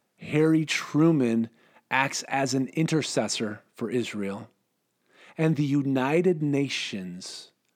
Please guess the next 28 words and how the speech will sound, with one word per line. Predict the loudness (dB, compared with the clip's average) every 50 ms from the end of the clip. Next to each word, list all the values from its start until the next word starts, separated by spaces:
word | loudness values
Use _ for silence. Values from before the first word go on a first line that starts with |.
| _ _ _
come | -14 -6 -4 -2 0 2 2
around | 2 2 2 2 2 2 0 -2
Israel | -2 -4 -4 -4 -4 -8 -10 -10 -10 -12 -12 -14 -16 -18 _ _ _ _ _ _ _ _ _ _ _ _ _ _ _ _ _ -10
and | -6 -2 0 2 4
make | 4 2 2 0 -2
a | -4 -4 -2
dividing | 0 -2 -2 -2 -4 -8 -10 -10 -2 0 0 2 2 2 2 2 2 2 2 0
line | 0 -2 -2 -4 -4 -4 -6 -6 -8
between | -8 -10 -10 -8 -6 -6 -6 -8 -10 _ -10
Arab | -8 -6 -6 -4 -6 -6 -8 -8 -10 -14 -20 _ _ _ _ _ -16 -12
and | -12 -10 -10
Jew | -8 -8 -6 -6 -6 -8 -10 -12 _ _ _ _ _ _ _ _ _ -10
and | -8 -8 -6
says, | -4 -4 -4 -6 -6 -8 -14 -16 _ -14
"This | -10 -2 0 2 2 2 0 -6
part | -12 -8 -4 -4 -4 -4
of | -4
the | -6
land | -8 -8 -10 -10 -10 -12 -12 -12
is | -14 -14
for | -14 -14 -18
the | -18 -16
Jewish | -16 -14 -14 -12 -14 -14 -16
people." | -14 -12 -12 -12 -12 -14 -18 -18 -18 -20 _ _ _ _ _ _ _ _ _ _ _ _ _ _ _ _ -20 _ _ _ _ _ _
The | -6 -6 -4 -4
establishment | -6 -8 -8 -8 -8 -10 -10 -8 -6 -4 -2 -2 -4 -4 -6 -8 -8 -8 -8 -10 -12 -14 -14 -16 -18 _ _ _ _ _ _ -14 -12
of | -12 -10 -10
the | -8 -8 -10 -10 -12